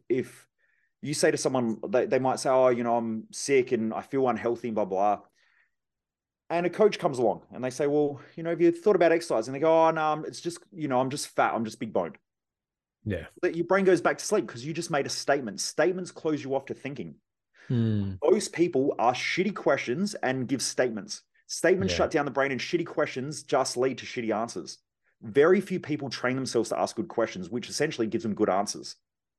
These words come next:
Speaker 1: So
Speaker 2: Hmm.
Speaker 1: that's number one. Anyway, um, coming back to the mum. So I, um, I said to the mum, I'm like, "Okay, so he, so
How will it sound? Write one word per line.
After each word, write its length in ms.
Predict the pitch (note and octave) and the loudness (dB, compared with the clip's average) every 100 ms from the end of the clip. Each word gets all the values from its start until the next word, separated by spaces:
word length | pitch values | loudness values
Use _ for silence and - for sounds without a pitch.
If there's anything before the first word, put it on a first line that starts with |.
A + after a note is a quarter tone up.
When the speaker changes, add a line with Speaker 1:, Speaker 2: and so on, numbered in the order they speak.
| _ - | _ -4
Speaker 1:
So 60 | A#2 | -2
Speaker 2:
Hmm. 240 | A2 G#2 | 2 4
Speaker 1:
that's 240 | B2 - | 4 2
number 160 | B2 G2+ | -2 0
one. 160 | F#2+ D#2+ _ | -2 -4 _
Anyway, 240 | D3 C#3 F2+ - _ _ _ _ _ _ B2+ | 0 2 0 -6 _ _ _ _ _ _ 0
um, 400 | C3 B2+ A#2+ - _ | 0 0 -6 -12 _
coming 220 | - E3+ D#3 | -6 0 2
back 160 | B2+ | 0
to 60 | B2 | 0
the 60 | |
mum. 240 | A2 F2+ - _ _ _ _ _ _ _ _ _ - | 0 0 -2 _ _ _ _ _ _ _ _ _ -6
So 400 | - C3+ C3+ - - | 2 4 4 0 -4
I, 240 | A2+ B2+ C3 | 0 0 0
um, 300 | B2 B2 - _ - | -4 -8 -12 _ -8
I 80 | G#2+ | -8
said 200 | - E3+ | -2 -2
to 60 | F3 | 0
the 80 | A#2 | 0
mum, 200 | F#2 F#2+ | 0 0
I'm 80 | |
like, 200 | G2+ G2+ - | 0 0 -2
"Okay, 300 | - D#2+ - _ _ _ _ _ _ - | -4 -6 -8 _ _ _ _ _ _ -4
so 360 | - F3 E3+ - - _ _ - | 6 8 8 4 -12 _ _ -8
he, 480 | B2 E3+ E3+ E3 - | 2 4 4 0 -2
so 280 | - D#3 | 0 0